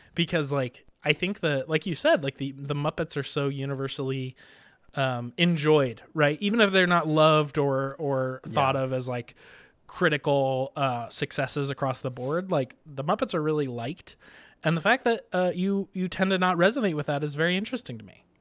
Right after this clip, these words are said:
Speaker 2: Yeah.
Speaker 1: D-, is there any other, like, you like animated shows, right? Which, which tend to fall in a
Speaker 2: Guess,
Speaker 1: similar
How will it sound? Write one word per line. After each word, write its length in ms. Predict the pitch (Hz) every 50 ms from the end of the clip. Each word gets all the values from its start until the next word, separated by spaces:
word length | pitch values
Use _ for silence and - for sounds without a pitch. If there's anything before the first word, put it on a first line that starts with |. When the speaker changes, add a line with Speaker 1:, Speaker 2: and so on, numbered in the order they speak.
| _ -
Speaker 2:
Yeah. 220 | 120 104 98 95 127 139 _ _ _ _ _ _ _ _ _ _ _ _ _ _ _ _ _ _ _ _ _ -
Speaker 1:
D-, 80 | 170 - -
is 140 | 175 170 156
there 160 | 185 190 190
any 240 | 196 196 220 214 202
other, 380 | 202 202 208 202 196 196 - _ -
like, 260 | 180 180 165 - - -
you 160 | - 175 185
like 180 | 240 311 320 -
animated 460 | 190 240 311 339 254 156 139 113 117
shows, 340 | - - 117 - - - -
right? 240 | 131 127 139 175 208 -
Which, 280 | 175 151 - - - _
which 300 | - 180 175 170 - -
tend 200 | - - 214 233
to 60 | 226 214
fall 240 | - - 196 196 196
in 80 | 180
a 40 | 160
Speaker 2:
Guess, 120 | - - -
Speaker 1:
similar 560 | 190 190 190 180 170 156 151 139 135 135